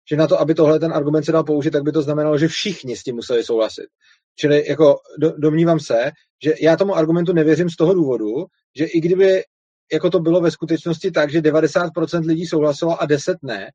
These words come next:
tak ale ten argument stejně padá. Jakože myslím si, že na to, aby prostě ten argument jako,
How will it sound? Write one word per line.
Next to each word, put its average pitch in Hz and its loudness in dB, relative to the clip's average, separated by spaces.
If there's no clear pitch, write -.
tak 156 -4
ale 160 4
ten 175 -2
argument 165 0
stejně 170 2
padá. 113 0
Jakože 135 -2
myslím 151 -4
si, 151 -10
že 165 -4
na 160 0
to, 165 -4
aby 156 0
prostě 160 -2
ten 165 -6
argument 165 -2
jako, 151 -2